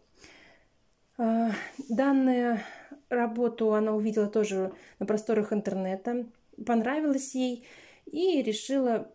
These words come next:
э, воплотить в, в жизнь. Узор как будто как волна такая вот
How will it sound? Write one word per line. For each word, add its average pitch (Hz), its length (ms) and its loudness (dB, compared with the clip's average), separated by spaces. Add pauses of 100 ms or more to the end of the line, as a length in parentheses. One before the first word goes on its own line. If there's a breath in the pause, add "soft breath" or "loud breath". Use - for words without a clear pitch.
э, - 280 -4
воплотить 220 520 -2
в, 208 400 -8
в 208 60 -2
жизнь. 185 400 2 (1900 loud breath)
Узор 262 540 4 (600 loud breath)
как 233 160 0
будто 277 240 4
как 220 220 0
волна 214 520 2
такая 214 480 2
вот 226 300 -2